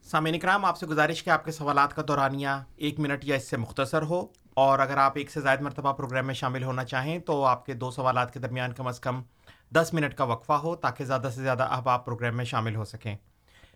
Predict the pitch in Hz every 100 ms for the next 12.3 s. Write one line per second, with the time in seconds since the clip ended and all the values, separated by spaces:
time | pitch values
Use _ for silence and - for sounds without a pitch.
0 | _ - 147 147 151 147 156 165 175 175
1 | 170 170 170 147 143 135 131 143 135 139
2 | 131 120 139 127 127 143 170 - 135 139
3 | 135 156 156 - 156 156 156 139 139 131
4 | 131 - 160 - - 127 120 160 160 156
5 | 143 143 _ _ _ - 175 165 160 156
6 | 147 - 165 160 151 143 139 135 135 -
7 | 160 - 123 123 151 151 160 151 - _
8 | _ _ _ - 139 139 139 135 147 156
9 | 160 165 156 156 170 170 190 151 139 139
10 | - 151 151 170 160 156 156 139 143 131
11 | 143 151 165 - _ _ _ - - 165
12 | - 143 143